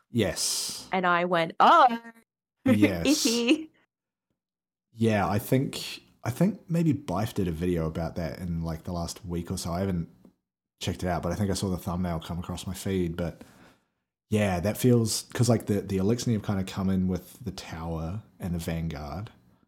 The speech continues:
Speaker 1: Um, I don't know what's happening with the Cabal, but they're still out there. Um, so
Speaker 2: Idol's
Speaker 1: is, is,
Speaker 2: still pissed off
Speaker 1: is this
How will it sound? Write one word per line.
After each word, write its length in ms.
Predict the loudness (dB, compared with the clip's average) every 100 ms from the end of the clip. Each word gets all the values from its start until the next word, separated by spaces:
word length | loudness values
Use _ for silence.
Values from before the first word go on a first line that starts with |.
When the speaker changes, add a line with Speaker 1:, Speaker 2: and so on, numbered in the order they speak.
| _ _ _ -8
Speaker 1:
Um, 400 | -4 0 0 -2
I 80 | 0
don't 100 | 0
know 100 | 0
what's 100 | -2
happening 220 | -4 -4
with 80 | -6
the 40 | -6
Cabal, 500 | -4 -4 -2 -4 -6
but 100 | -6
they're 120 | -4
still 220 | -4 -4 -6
out 180 | -6
there. 220 | -8 -8 -10 _ _ _ -12
Um, 560 | -8 -6 -4 -4 -6 -8 _ _ _ _ _ _ -8
so 400 | -2 0 0 2
Speaker 2:
Idol's 260 | 2 2 0
Speaker 1:
is, 60 |
is, 60 | -2
Speaker 2:
still 220 | -2 -2
pissed 440 | -4 -8 -6 -4 -4
off 160 | -6
Speaker 1:
is 80 | -4
this 160 | 0